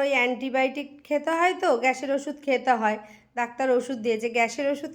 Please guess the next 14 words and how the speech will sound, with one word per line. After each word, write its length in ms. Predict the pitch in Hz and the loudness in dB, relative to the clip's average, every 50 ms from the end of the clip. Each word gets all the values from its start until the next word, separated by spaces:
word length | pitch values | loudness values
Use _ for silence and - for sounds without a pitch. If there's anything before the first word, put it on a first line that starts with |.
| - | -6
খেয়ে 180 | - 320 320 320 311 | 0 2 2 4 2
আমি 120 | 294 302 311 247 240 | 2 0 -2 0 2
জলমুড়ি 460 | 262 240 226 240 240 254 254 254 277 269 - | 2 2 2 0 0 0 0 0 -2 -2 2
খেয়েছিলাম, 500 | 285 269 277 277 285 330 320 349 392 466 - - - - - - _ _ | 2 2 2 0 -2 0 2 2 2 0 -2 -10 -16 -20 -20 -20 _ _
তারপরে 320 | - 226 240 226 - 294 339 | 0 0 0 0 -2 -2 -2
একটুখানি 420 | 330 269 330 320 294 311 311 330 339 | -2 -4 -6 -2 0 2 2 2 2
পায়েস 380 | 320 277 254 247 247 262 262 - - | 2 2 4 4 2 2 0 -4 -2
খেয়েছিলাম, 400 | - 277 277 277 269 262 247 240 | 0 0 0 0 0 -2 -2 -2
কালকে 320 | 233 247 233 226 226 233 254 | 0 0 0 0 0 -4 -2
পায়েস 320 | 262 247 226 220 233 233 - - | 0 0 0 0 0 -4 -4 -6
করেছিলাম, 400 | 233 226 220 220 220 208 202 214 | -6 -6 -4 -4 -4 -4 -4 -4
সেটা 300 | 214 - 240 226 240 262 262 | -4 -4 -6 0 2 2 2
আর 100 | 262 233 220 | 2 2 2
দেখাইনি। 560 | 240 220 214 214 - 240 233 214 202 208 | 0 0 0 0 0 0 0 0 0 -2